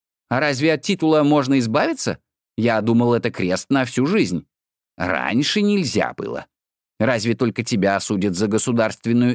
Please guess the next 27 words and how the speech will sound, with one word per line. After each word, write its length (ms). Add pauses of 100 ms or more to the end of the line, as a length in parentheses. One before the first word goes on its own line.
(140)
измену. 480 (460)
Но 220
теперь 540
другие 540
правила, 520 (280)
и 80
это 260
стало 460
очень 360
модно. 480 (680)
Глупость 480
какая-то. 600 (540)
Мадлен 540
тоже 380
так 260
считает. 640 (540)
Она 240
не 120
сказала, 420
как 280
эта 140
мысль 320
пришла 400
в 40
его 200
пустую 420
голову? 460